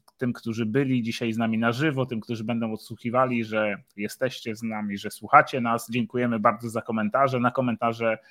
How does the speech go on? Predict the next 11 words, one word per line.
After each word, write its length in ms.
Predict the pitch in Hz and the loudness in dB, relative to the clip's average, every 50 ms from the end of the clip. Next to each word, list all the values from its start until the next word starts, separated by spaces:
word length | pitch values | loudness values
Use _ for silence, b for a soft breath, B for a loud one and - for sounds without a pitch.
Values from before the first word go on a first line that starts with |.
| b b b _ | b b b _
jak 200 | 123 131 127 120 | 2 2 2 4
zawsze 400 | - - 127 127 - - - 110 | 4 6 6 6 4 2 -2 -2
odpowiemy 760 | 104 120 - _ 127 117 107 120 117 110 110 110 110 107 104 b b b b b b _ | -2 -2 -4 _ -4 -4 -2 0 0 0 0 0 0 -2 -4 b b b b b b _
po 80 | - 143 | 2 4
live'ie 840 | 139 135 131 131 135 131 117 123 123 120 117 113 113 113 110 107 - | 8 10 10 10 8 6 2 0 0 2 2 2 0 0 -2 -4 -4
i 420 | 110 110 107 104 101 104 101 98 - - _ _ _ _ _ _ _ _ | -4 -2 -2 0 0 -2 -4 -6 -8 -14 _ _ _ _ _ _ _ _
żaden 360 | 113 107 127 139 131 135 123 | 2 6 6 6 6 6 2
komentarz 480 | 113 - 120 123 117 113 110 117 - - | 2 0 0 0 0 0 -2 -4 -4 -2
nie 120 | 120 107 | -4 -4
zostanie, 640 | 101 107 - - - 107 104 101 101 98 95 95 95 - b b b b b b b b | -4 -6 -10 -8 -6 -4 -4 -2 -4 -4 -4 -6 -8 -10 b b b b b b b b
e, 60 | - | -8